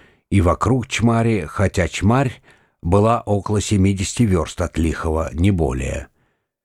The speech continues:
Черномазый чмарец расставлял колеса, колесо к колесу, а целебеевский попик, отец Вукол, бог весть для чего очутившийся в Лихове, те колеса ощупывал руками,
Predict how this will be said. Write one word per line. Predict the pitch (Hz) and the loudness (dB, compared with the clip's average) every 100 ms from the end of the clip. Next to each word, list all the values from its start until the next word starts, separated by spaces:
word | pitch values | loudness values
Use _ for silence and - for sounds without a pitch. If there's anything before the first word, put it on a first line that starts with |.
| _ | _
Черномазый | - 110 107 104 101 87 92 85 | 0 4 4 4 2 0 -2 -6
чмарец | - 101 92 85 78 - - - - | 0 2 2 0 -4 -10 -18 -20 -6
расставлял | 87 85 - 92 90 85 82 | 0 0 2 2 2 0 0
колеса, | 82 90 135 131 139 127 | 0 2 2 0 -2 -2
колесо | - 123 127 - 123 | 0 0 2 0 -2
к | |
колесу, | - 117 110 - 123 117 92 _ _ - - - | 0 0 0 0 0 0 -2 _ _ -20 -4 0
а | 95 | 0
целебеевский | - 101 101 104 101 90 - 98 | 2 2 2 2 2 0 -2 -2
попик, | - 160 151 87 - - - - | 0 0 0 -4 -8 -14 -10 -2
отец | 92 101 80 | 0 0 0
Вукол, | 82 95 - 85 69 - _ _ _ - | 0 -2 0 -2 -2 -6 _ _ _ -2
бог | 87 107 - | 4 4 2
весть | 101 101 80 | 2 2 2
для | - 87 | 0 -2
чего | - 104 98 92 78 | 0 0 0 0 -2
очутившийся | 87 95 - 107 85 - 82 - 95 | -2 -4 0 0 0 -2 -4 -2 0
в | 80 | 2
Лихове, | 104 98 - 78 73 71 - _ _ _ | 2 2 -2 -4 -2 -4 -6 _ _ _
те | - 104 85 | 2 2 2
колеса | - 95 110 143 - 120 110 | -2 2 2 2 0 -2 -2
ощупывал | - 92 - 110 - 101 87 | -4 -4 -2 -2 0 -2 0
руками, | 78 - 101 120 127 127 | -2 0 0 2 2 2